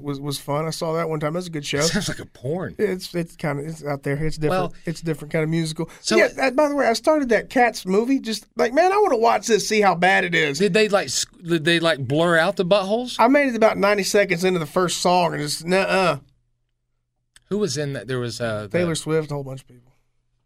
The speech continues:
Speaker 2: Yeah. I wanna say Chris Rock, but it wasn't Chris Rock.
Speaker 1: Uh,
Speaker 2: But,
Speaker 1: maybe
Speaker 2: hey,
Speaker 1: John Legend or somebody.
Speaker 2: That's what I was thinking of. Shame on me. So they, they, they were showing us out to
Speaker 1: Chris
Speaker 2: where
Speaker 1: Rock
Speaker 2: to
Speaker 1: singing be funny.
Speaker 2: to <laughs>
Speaker 1: But yeah, they're showing us out.
Speaker 2: One thousand six hundred minutes.
Speaker 1: That's not in Cats.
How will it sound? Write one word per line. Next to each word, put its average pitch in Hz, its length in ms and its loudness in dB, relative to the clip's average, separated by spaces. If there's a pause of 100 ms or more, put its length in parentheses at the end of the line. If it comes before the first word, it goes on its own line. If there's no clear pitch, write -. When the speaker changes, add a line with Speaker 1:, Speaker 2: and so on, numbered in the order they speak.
(160)
Speaker 2:
Yeah. 98 180 -14 (1500)
I 113 100 -14
wanna 175 140 -8
say - 180 -10
Chris - 380 -12
Rock, 104 260 -8
but 101 80 -18
it 104 60 -12
wasn't 101 240 -16
Chris - 200 -20
Rock. - 140 -14
Speaker 1:
Uh, 165 140 -8
Speaker 2:
But, - 140 0
Speaker 1:
maybe 175 80 -2 (100)
Speaker 2:
hey, - 20 -8
Speaker 1:
John 165 380 -2
Legend 165 260 -4
or 160 40 -8
somebody. 165 400 -8 (440)
Speaker 2:
That's - 160 -16
what - 60 -18
I - 60 -18
was - 80 -20
thinking - 200 -20
of. - 60 -20 (640)
Shame 127 260 -10
on 101 80 -18
me. 92 80 -20 (420)
So 147 340 0
they, 165 220 -2
they, 151 280 0
they 139 220 -2
were 123 80 -4
showing 175 400 -2
us 143 160 -4
out 127 360 -4
to - 80 -12
Speaker 1:
Chris 135 140 0
Speaker 2:
where 139 100 2
Speaker 1:
Rock 170 160 0
Speaker 2:
to - 60 -10
Speaker 1:
singing 160 280 -2
be 151 80 -6
funny. 165 280 -4
Speaker 2:
to 165 880 -2
<laughs> - 20 -4
Speaker 1:
But 220 100 2
yeah, 233 200 4
they're 214 80 4
showing 254 260 2
us 233 120 -4
out. 302 80 4
Speaker 2:
One 370 180 6
thousand 349 640 0
six 196 360 -6
hundred 226 520 -2
minutes. 285 340 -4
Speaker 1:
That's 370 240 4
not 381 240 4
in - 160 0
Cats. - 580 -2